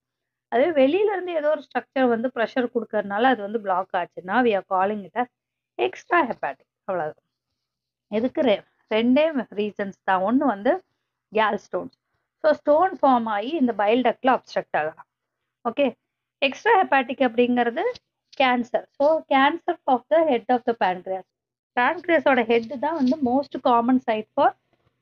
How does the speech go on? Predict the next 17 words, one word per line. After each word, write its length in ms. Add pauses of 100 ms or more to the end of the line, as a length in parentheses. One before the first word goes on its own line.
(100)
cancer-னு 580
நம்ம 200
pancreas 540
படிக்கிறப்ப 420
படிச்சோம். 360 (340)
அப்போ 200
வந்து 300 (140)
இதுல 220 (340)
cancer 420
வரனால 380
என்ன 200
ஆகும்னா, 340
இந்த 260
cancer 300 (300)
cells 340
போய் 200
இந்த 200